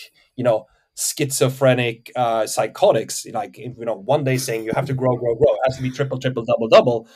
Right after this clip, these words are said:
And the next day you say you have to get profitability. Well, it's impossible. I built a company based on a certain prerequisite and, you know, I've hired people to do certain things. You can't flip that overnight,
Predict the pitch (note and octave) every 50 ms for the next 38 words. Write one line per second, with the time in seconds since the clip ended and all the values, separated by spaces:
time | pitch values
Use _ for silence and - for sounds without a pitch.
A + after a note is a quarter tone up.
0 | _ _ - A#2+ B2 A#2 C3 D3 C3 C#3 C3+ B2+ B2 A2 A#2 D3 - - C3 C3
1 | C3+ - A#2 - - - B2+ C#3+ B2 - - - _ _ _ _ - F3+ F3+ -
2 | - C3 C3 - - G3+ G3 - - - - - - _ _ _ _ _ _ -
3 | C3 C3 C3 D#3 E3+ E3 - D#3 C3+ - E3+ E3 D#3 C3+ - C#3+ C3+ C3 B2+ B2+
4 | B2+ B2+ A2+ - - B2 A#2 - - C3 B2 A2+ A2+ A2+ B2 D#3 C#3 C3 B2+ B2+
5 | - A#2+ A2+ A2+ A2+ - B2+ A2+ A2+ A2+ B2 A#2+ A2+ G#2+ - - _ _ _ _
6 | - A#2+ A2+ - C#3 - C#3+ C3+ B2+ B2+ C3 - F3 E3 C3 - A#2 - - B2
7 | B2 A#2+ - C3 A#2 A#2 A2+ A2 D3 B2 G#2 G2 - - A2+ - - - D3 C#3+
8 | C3 - - C#3+ C3+ C3+ C3+ - G#2 - - - G2+ F#2+ A#2 A2 F#2 -